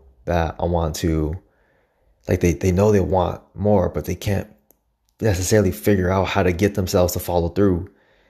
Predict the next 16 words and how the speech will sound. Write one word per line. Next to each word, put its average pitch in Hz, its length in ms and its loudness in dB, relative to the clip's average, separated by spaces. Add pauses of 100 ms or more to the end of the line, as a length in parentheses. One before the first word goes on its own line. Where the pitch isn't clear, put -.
(240)
They 92 100 -6
can't 98 200 0
necessarily 95 420 0
figure 95 380 2
out 101 180 2
how 98 200 0
to 90 80 0
build 95 240 2
systems 104 360 -2
for 95 140 -2
their 87 100 2
life 92 220 2
that 82 180 0 (260)
works 101 200 -2
for 101 140 0
them. 95 360 0